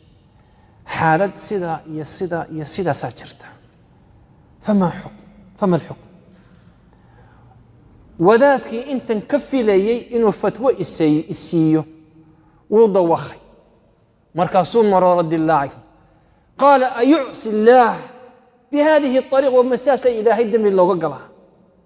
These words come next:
"Inna lillahi wa inna ilayhi raajicuun. Laa hawla walaa quwwata illa billah."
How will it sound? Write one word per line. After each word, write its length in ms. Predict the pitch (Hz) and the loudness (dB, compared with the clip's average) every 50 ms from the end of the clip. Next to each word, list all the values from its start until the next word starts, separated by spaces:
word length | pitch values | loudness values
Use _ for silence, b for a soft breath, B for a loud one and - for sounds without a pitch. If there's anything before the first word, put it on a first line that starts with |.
| _ _ _ _ _ _ _ _ _ _ _ _ _ | _ _ _ _ _ _ _ _ _ _ _ _ _
"Inna 400 | - 285 294 277 254 240 226 208 | 4 4 6 6 6 4 2 0
lillahi 420 | 196 202 196 196 220 226 202 208 208 | -2 -4 0 2 2 2 2 0 -2
wa 160 | 202 202 196 | -4 -4 -4
inna 300 | 202 220 214 208 202 196 | -4 -6 -6 -4 -4 -4
ilayhi 340 | 190 185 190 185 185 175 175 | -2 -2 -2 -2 -2 -2 -2
raajicuun. 500 | 180 175 165 156 156 151 - 151 160 - - - | -2 -4 -4 -4 -8 -12 -16 -18 -20 -18 -6 -2
Laa 240 | 175 202 214 208 202 | 2 2 4 2 2
hawla 440 | - - - 254 233 214 202 208 208 | -2 -4 0 2 2 2 2 2 2
walaa 320 | 196 196 190 190 190 185 | 4 4 4 4 4 2
quwwata 440 | 190 - 233 233 208 196 - - 185 | 0 0 -2 -2 -2 -2 -2 -4 -8
illa 400 | - 196 185 175 170 165 165 160 | -8 -6 -4 -2 0 2 2 2
billah." 380 | 156 151 156 156 156 151 135 | 0 0 -2 -2 -4 -6 -8